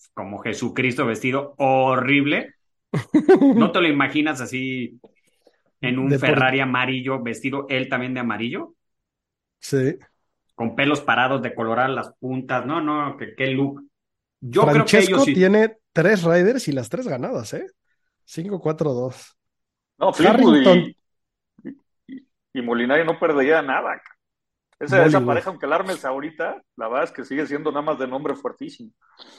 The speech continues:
Speaker 1: Y ellos lo
Speaker 2: Stenson.
Speaker 1: saben mucho. O sea, los propios jugadores saben, oye, seríamos los primeros que le ganamos a esta pareja que llevan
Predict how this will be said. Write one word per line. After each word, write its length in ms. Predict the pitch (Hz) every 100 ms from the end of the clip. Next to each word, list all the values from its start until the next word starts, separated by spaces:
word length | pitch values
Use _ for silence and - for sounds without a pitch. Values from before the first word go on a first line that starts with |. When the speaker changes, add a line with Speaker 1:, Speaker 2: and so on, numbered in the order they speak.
| _ _ _ _ _ _ _ _ _ _ _ _ _ _ _ _ _ _ _ _ - -
Speaker 1:
Y 160 | 196 208
ellos 220 | 240 262
lo 0 |
Speaker 2:
Stenson. 180 | 202 170
Speaker 1:
saben 260 | 196 214
mucho. 320 | 190 214 - -
O 140 | - _ _
sea, 160 | 143
los 160 | 139 135
propios 320 | 202 226 233
jugadores 480 | 165 131 131 156 156
saben, 400 | 131 139 196 - _ _ _ -
oye, 380 | 135 143 - _ _ _ _ -
seríamos 420 | - 131 175 202
los 140 | 175
primeros 420 | - 131 147 180 -
que 80 |
le 80 | 139
ganamos 400 | 113 120 160 170
a 60 | 170
esta 180 | 175 -
pareja 400 | 123 147 165 -
que 140 | 110
llevan 480 | 139 151 160 147